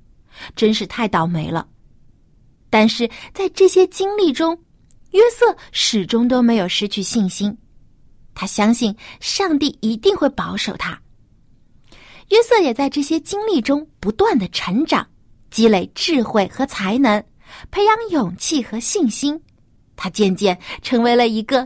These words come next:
更加优秀的人。如果你想知道约瑟之后发生的故事，记得一定要准时收听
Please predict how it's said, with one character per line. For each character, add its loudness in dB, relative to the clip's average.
更 4
加 0
优 -2
秀 0
的 -6
人。 -8
如 2
果 2
你 -2
想 2
知 -2
道 4
约 2
瑟 2
之 0
后 0
发 -4
生 0
的 0
故 0
事， -4
记 -2
得 2
一 -8
定 -4
要 4
准 0
时 -6
收 0
听 -6